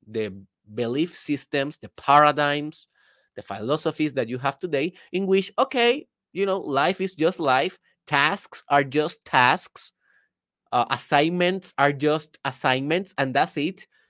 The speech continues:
Everything is normal, everything is average, there is no mission here, there is nothing, uh, mission-like here, and you can drink that pill, and most of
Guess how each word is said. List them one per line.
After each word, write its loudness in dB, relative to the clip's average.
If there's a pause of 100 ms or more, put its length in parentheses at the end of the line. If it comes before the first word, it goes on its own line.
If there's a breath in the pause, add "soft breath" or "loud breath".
(140)
Everything 0
is -2
normal, 0
everything -2
is -4
average, 4 (200 soft breath)
there 2
is 2
no 4
mission 0
here, 0 (240 loud breath)
there 2
is 0
nothing, 2 (320 soft breath)
uh, 4 (220)
mission-like 0
here, -4
and -6
you -8
can -8
drink -4
that 0
pill, -8
and 0
most 2
of 4